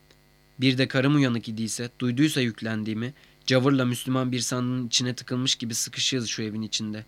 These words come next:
Bu keklik imanımızı gevretti. Bir iş koparabilirim umuduna Amerikan avcısını tavalayacak bir keklik, onların da benim de aklımızı karman çorman etti.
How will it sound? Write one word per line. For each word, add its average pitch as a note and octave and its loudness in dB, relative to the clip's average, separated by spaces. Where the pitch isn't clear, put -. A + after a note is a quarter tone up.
Bu B2+ -4
keklik C3 -2
imanımızı B2+ 0
gevretti. A2 -6
Bir B2+ 0
iş D3 2
koparabilirim B2 -2
umuduna A#2 -2
Amerikan A#2+ -2
avcısını A2+ -4
tavalayacak A#2+ -6
bir A2+ -6
keklik, C3+ -8
onların B2+ 2
da A#2 -4
benim C#3 2
de B2+ -2
aklımızı A#2+ -6
karman B2 -2
çorman A#2 -4
etti. G#2 -10